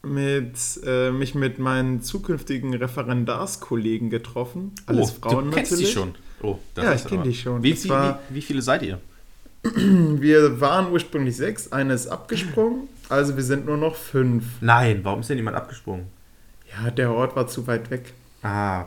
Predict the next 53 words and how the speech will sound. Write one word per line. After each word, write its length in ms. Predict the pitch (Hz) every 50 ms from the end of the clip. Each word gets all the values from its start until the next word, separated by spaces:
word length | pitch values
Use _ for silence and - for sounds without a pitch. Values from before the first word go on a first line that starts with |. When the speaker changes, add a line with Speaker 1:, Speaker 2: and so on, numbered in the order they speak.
| -
Speaker 2:
bitter. 320 | - 131 - - 110 90 85 -
Und 180 | - 98 98 - -
was 220 | 95 98 98 -
macht 240 | - 95 90 - -
ihr? 220 | 80 98 110 - - -
Also 100 | 95 95
was 160 | 95 92 -
kann 160 | - 120 123
man 140 | 135 123 110
denn 120 | 107 101
dann 160 | 95 92 90
jetzt 220 | 90 87 85 - -
machen? 240 | 110 101 - 101 95 -
An 100 | - -
ihrer 220 | - 101 101 95 92
Stelle 240 | - - 92 90
mal 260 | 87 90 87 85 82 - - -
so 180 | - - - 90
la-, 200 | 85 - - - - - - - - - - - - - - - -
Speaker 1:
Ja, 140 | 147 151 147
Speaker 2:
Tipps 100 | 143 131
Speaker 1:
die 60 | 135
Speaker 2:
für 40 | 123
Speaker 1:
wartet 300 | 139 143 - 95 - -
jetzt, 180 | - 127 113 110
so 60 | 185 190
Speaker 2:
andere. 100 | 208 262
Speaker 1:
wie 60 | 226 269
du. 240 | 240 175 131 120 - - - - - - - - - - - - - -
Speaker 2:
Die 40 | 139
Speaker 1:
Also 220 | 127 117 131 131
die, 520 | 123 120 131 131 131 131 131 131 127 120 113
Speaker 2:
also 160 | - 120 123 139
Speaker 1:
die 20 |
macht 80 | 135 151
Speaker 2:
nächst-, 120 | 156 151 151
Speaker 1:
jetzt 100 | - 131
einfach 240 | 143 139 147 139 -
irgendwas 340 | 135 147 139 135 143 127 127
anderes. 540 | - - 131 135 127 117 110 110 110 - - -
Speaker 2:
nächstes 440 | 123 131 170 165 - - 151 101 98
Speaker 1:
So. 80 | 113
Speaker 2:
Jahr, 280 | 135 131 131 135 131 - -
also 240 | 92 92 127 113
nächstes 400 | 120 123 120 135 135 - 131 120
Semester 260 | - 123 113 113 135 135
Speaker 1:
Ja, 60 | 127
ja, 60 | 120
Speaker 2:
versuchst 240 | 113 113 110 110 110
Speaker 1:
genau. 100 | 117 117 117
Speaker 2:
du 40 | 107
dann 80 | 92 92
nochmal. 220 | 92 95 92 87